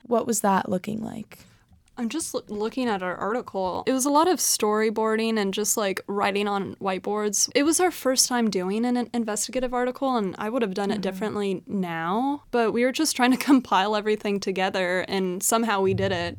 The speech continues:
Speaker 3: Sometimes writing is the hardest part when you have so much information.
Speaker 2: Yeah.
Speaker 3: And so, like Tristan was saying, we had been planning for so long what was gonna happen and how we were going to kind of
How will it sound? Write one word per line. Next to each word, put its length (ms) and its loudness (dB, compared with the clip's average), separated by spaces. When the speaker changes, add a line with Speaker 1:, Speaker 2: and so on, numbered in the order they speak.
Speaker 3:
Sometimes 380 2
writing 340 4
is 260 -6
the 180 -2
hardest 420 0
part 200 2
when 80 -2
you 80 -4
have 120 -6
so 160 -2
much 280 -2
information. 1080 -2
Speaker 2:
Yeah. 300 -8
Speaker 3:
And 180 -2
so, 520 2
like 200 -4
Tristan 320 -2
was 120 -2
saying, 320 -2
we 140 0
had 220 -2
been 200 -4
planning 580 -4
for 200 -4
so 260 0
long 400 0
what 200 -4
was 140 -6
gonna 160 -6
happen 460 -6
and 180 -8
how 160 -2
we 160 -4
were 120 -4
going 300 -8
to 400 -8
kind 160 -10
of 120 -12